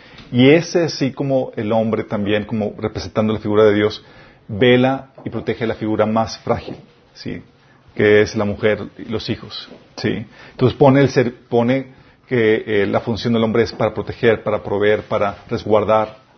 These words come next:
a las, a las partes más frágiles. También hemos visto que el propósito del varón es la de ser líder responsable, ser el visionario, marcar el rumbo, la dirección de, de,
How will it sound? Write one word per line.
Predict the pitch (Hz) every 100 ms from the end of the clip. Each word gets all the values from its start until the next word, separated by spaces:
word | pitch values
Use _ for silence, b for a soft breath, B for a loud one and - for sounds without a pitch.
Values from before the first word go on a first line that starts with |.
| -
a | 113
las, | 104 - -
a | 107
las | 101
partes | - - 113
más | 107 -
frágiles. | 101 - 95 - _ _ _ _ _ _ - B B B -
También | 131 139
hemos | 147 135
visto | 127 151
que |
el | 117
propósito | - 131 131 131
del | 107
varón | 110 117
es | 117 - - b b b b -
la | 117 110
de | 107 110 107
ser | - 120
líder | 117 117 127 117
responsable, | - 104 - 117 120 131 127
ser | - 120
el | 113
visionario, | 107 107 113 113 117 120
marcar | 107 98 110 107
el | 104
rumbo, | 107 110
la | 110
dirección | 95 92 - 110
de, | 104 101
de, | - 101 95